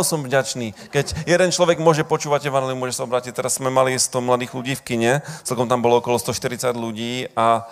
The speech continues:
ja skutočne cítim, že to je príležitosť, ktorú musíme chytiť za vlasy a nenechať ju uísť a postarať sa o tých ľudí, slúžiť im a verím tomu, že Pán sa oslaví.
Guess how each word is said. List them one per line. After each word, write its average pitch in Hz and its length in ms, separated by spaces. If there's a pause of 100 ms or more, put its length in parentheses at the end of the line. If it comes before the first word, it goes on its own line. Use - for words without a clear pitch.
(480)
ja 120 240
skutočne 120 400
cítim, 113 400
že 113 80
to 113 160
je - 80
príležitosť, 113 640
ktorú 113 240
musíme 113 240
chytiť 113 640
za 110 480
vlasy 127 400 (520)
a 120 80
nenechať 120 480
ju - 80
uísť 127 640
a 113 480 (320)
postarať 120 400
sa 123 80
o 117 80
tých 113 240
ľudí, 113 240
slúžiť 117 500 (220)
im 120 240
a 110 240 (240)
verím 117 320
tomu, 110 320
že 107 240
Pán 110 240
sa 120 80
oslaví. 107 640